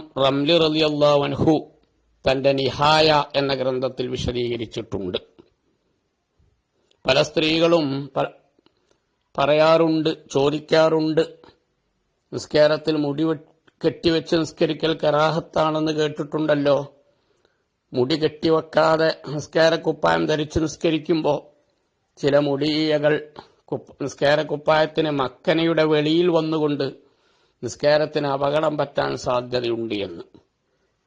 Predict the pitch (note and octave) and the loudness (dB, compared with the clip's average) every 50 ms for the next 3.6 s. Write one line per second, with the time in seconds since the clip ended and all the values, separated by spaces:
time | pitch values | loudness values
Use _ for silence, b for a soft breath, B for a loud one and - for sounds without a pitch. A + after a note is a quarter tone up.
0 | _ _ _ _ _ _ _ _ _ _ - A#2+ B2 C#3 C3+ - D#3+ E3+ D#3+ E3+ | _ _ _ _ _ _ _ _ _ _ 0 0 0 0 0 0 2 4 4 4
1 | F3 F3 F3+ F3 F3 F3 E3+ E3 D#3 D#3+ D#3+ E3+ E3+ F3 F3 F3 E3+ F3 F3 F3 | 4 4 4 4 4 4 4 4 2 4 4 4 4 6 4 4 4 4 2 0
2 | E3+ E3 E3 D#3+ D#3+ D#3 D#3 D#3 D#3 D#3 D3+ D3+ D3 C#3 C#3 - B B B B | 0 0 0 0 0 0 0 0 -2 -2 0 0 -2 -2 -2 -8 B B B B
3 | B B B _ _ - C3+ C3+ C3+ C#3 C#3+ D3 | B B B _ _ -6 -4 -4 -2 -2 0 2